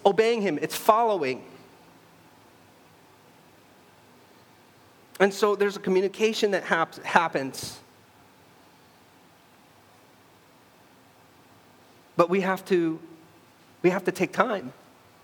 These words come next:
We have to take intentional time to communicate. If you had a relationship, a marriage, and you maybe talk once a month, ooh, how, how would that relationship go?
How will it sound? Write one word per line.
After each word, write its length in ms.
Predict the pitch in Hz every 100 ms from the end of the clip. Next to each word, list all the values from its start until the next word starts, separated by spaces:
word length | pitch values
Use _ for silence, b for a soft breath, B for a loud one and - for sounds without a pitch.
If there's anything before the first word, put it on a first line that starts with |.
| - - - - - - - - -
We 100 | -
have 120 | 214 -
to 60 |
take 220 | - 214
intentional 400 | 190 165 233 214
time 380 | 180 208 220 190 175
to 240 | 185 170 175
communicate. 520 | 190 185 185 156 147 - - - - - - - - - - - - - - - -
If 120 | 185
you 80 | 214
had 120 | 233
a 40 | 190
relationship, 600 | 170 214 240 226 220 190
a 40 |
marriage, 460 | 160 165 208 233 - - - - _ - _ _ _ _ _ _ - - - - - -
and 140 | - 190
you 60 |
maybe 200 | 202 196
talk 380 | 196 - 185 202
once 160 | 202 202
a 60 |
month, 340 | 175 180 226 - - - - - - - - - - - - - - - - - -
ooh, 360 | 175 247 147 -
how, 340 | - - 175 214
how 240 | - 202 277
would 140 | 254
that 220 | 233 247
relationship 680 | 233 180 190 190 175 - 156
go? 260 | 180 151